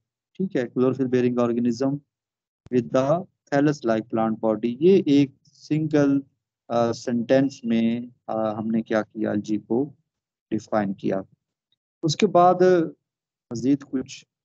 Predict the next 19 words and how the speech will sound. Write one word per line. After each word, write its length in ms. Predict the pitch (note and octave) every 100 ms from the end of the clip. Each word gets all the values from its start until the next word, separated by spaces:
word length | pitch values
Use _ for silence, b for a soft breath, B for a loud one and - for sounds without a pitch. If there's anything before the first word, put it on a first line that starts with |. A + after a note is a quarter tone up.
| A#2+
अ, 200 | A2+ A2+
इसके 480 | A#2 - A#2+ A2 A2+
आप 180 | A2+ -
कह 120 | B2
सकते 360 | A#2+ A2 _ A2
हैं 80 | G#2
यूनिक 300 | G#2 A#2+ -
character 380 | A2 - C#3
है। 300 | A2 A2 B2+ _ _ _ _ _ _ _ A2+
Uh, 160 | A2+
thallus 460 | A2 - D3+ F3 F3+
में 100 | E3
क्या 180 | E3+ D#3
है? 300 | D#3+ D#3 D#3+ A#2+
Little 480 | A#2 C3+ D3+ F3+
differentiation 880 | D#3 - A#2+ B2+ A#2 A2+ A#2 G#2+ A#2+
of 180 | G#2+ G#2
tube 320 | G#2+ - G#2+ -
tissues। 360 | G#2 G#2 F#2+